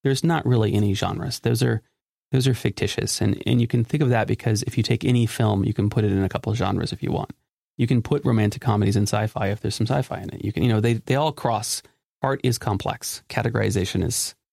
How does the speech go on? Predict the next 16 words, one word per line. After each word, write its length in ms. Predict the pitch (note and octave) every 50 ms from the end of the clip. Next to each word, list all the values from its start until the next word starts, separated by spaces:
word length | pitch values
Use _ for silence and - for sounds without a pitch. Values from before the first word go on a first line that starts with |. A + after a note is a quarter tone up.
| _ _ -
ridiculous. 520 | - F2+ F#2+ - - F2+ F#2 - - - - D2+ - _ _ _ _ _ _ _ _ _ _ _ _ _ _ _
So 480 | - - - - C#3 C3+ C3 C3 B2+ - _ _ _ _ _ _ _ _
if 140 | - C3+ -
that's 220 | - F3 G3 -
the 80 | - -
case, 600 | - - - D#3+ A#2+ A2 A2+ - - - - - _ _ _ _ _ _ _ _ _ _ _ -
if 180 | B2+ A#2+ - -
you're 140 | B2+ B2
drawn 560 | A2+ A2 B2 B2+ C#3+ D#3+ D#3 C#3+ C3+ A#2+ A2 -
or 100 | - G#2
put 200 | - - E3+ E3
yourself 400 | - C3+ - - A#2 A2+ - -
into 100 | C3 A#2
certain 320 | A#2 - C3 - - A#2
genre 380 | A2+ A2+ C3 D#3+ G#3+ G3 A#2+ -
types, 400 | - - G#2 G2 G2 - - -